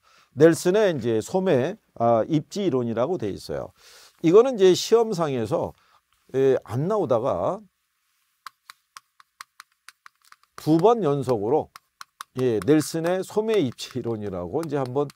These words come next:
예, 등장을 한 거죠. 답으로 유도한 건 아니고요. 예, 이걸 주장한 게 어떤 논리냐라고 연결하는 것 정도만 물어봤다는 얘기죠. 그러니까 점포의 경영 주체가 특-, 에, 경영 주체가 특정 점포가 최대 이익을 얻을 수 있는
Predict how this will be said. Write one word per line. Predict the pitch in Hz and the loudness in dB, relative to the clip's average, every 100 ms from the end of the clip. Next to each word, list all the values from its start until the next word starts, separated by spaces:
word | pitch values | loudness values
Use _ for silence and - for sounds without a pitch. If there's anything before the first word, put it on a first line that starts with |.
| _ _ - _ | _ _ -20 _
예, | 101 98 | -10 -8
등장을 | 95 131 127 117 98 | -8 -4 -2 -2 -4
한 | 90 | -10
거죠. | 76 76 107 - _ _ _ _ _ - _ _ _ - | -14 -12 -14 -16 _ _ _ _ _ -20 _ _ _ 0
답으로 | 139 170 262 | 2 4 2
유도한 | 175 151 151 | 2 2 0
건 | 180 190 | -2 -6
아니고요. | 110 110 147 117 73 _ - | -6 -6 -6 -6 -10 _ -6
예, | 123 | -2
이걸 | 131 160 214 | 2 4 2
주장한 | 143 151 147 139 143 | 0 -2 -2 -4 -2
게 | |
어떤 | 185 123 139 127 | -2 -2 -4 -4
논리냐라고 | 117 117 107 110 185 135 107 135 | -4 -6 -6 -4 -4 -2 -2 -2
연결하는 | 113 156 196 180 143 | 0 2 2 2 0
것 | 117 | -6
정도만 | 104 101 113 175 135 | -6 -6 -4 -4 -4
물어봤다는 | 113 98 87 87 78 | -4 -4 -6 -10 -12
얘기죠. | 78 90 107 69 | -12 -10 -10 -8
그러니까 | - 185 160 135 95 - _ _ - | -4 2 4 4 0 -8 _ _ 2
점포의 | 156 170 196 226 | 2 6 6 6
경영 | 160 135 156 151 | 4 -2 -2 -4
주체가 | 127 - 120 160 - _ _ | -6 -4 2 2 0 _ _
특-, | - 190 _ 123 | 0 0 _ 0
에, | 123 120 | 0 2
경영 | 127 147 143 | 0 -2 -2
주체가 | - 131 120 156 | 0 2 0 -2
특정 | 185 170 208 196 | -4 0 2 2
점포가 | 147 123 147 170 | -2 0 2 2
최대 | - 202 196 208 - | 2 2 4 4 2
이익을 | 135 143 147 | 0 0 2
얻을 | 120 113 | 0 -2
수 | - 98 | -6 -4
있는 | 135 139 | -2 -4